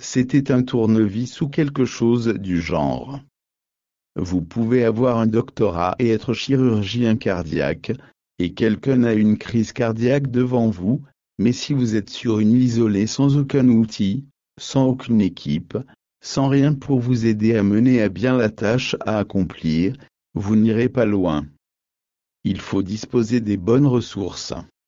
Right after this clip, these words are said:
Nous avons les bonnes ressources. Étude biblique, Jean chapitre six, verset soixante-trois, c'est l'esprit qui vivifie, la chair ne sert de rien. Les paroles que je vous dis,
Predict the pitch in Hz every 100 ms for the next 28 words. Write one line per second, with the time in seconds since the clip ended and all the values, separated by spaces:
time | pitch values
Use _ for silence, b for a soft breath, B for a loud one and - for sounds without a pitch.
0 | _ _ _ _ _ _ - 98 98 107
1 | 113 131 117 95 113 139 127 117 - 95
2 | 80 - - - - _ _ _ _ _
3 | _ _ _ _ _ - 123 113 - 135
4 | 117 120 104 98 135 - - _ _ 92
5 | 117 139 139 143 - 113 113 127 117 -
6 | 110 139 - - _ _ _ - 117 117
7 | - 147 135 - 113 - 120 110 - 87
8 | 85 - _ _ - - 120 104 101 -
9 | - 104 110 131 113 110 110 - - 85
10 | 95 139 _ _ - 95 95 - 131 127
11 | 120 104 - 113 104 101 92 87 78 -
12 | _ _ _ _ _ _ _ _ - 107
13 | 101 92 131 107 98 107 113 127 107 127
14 | 139 117 120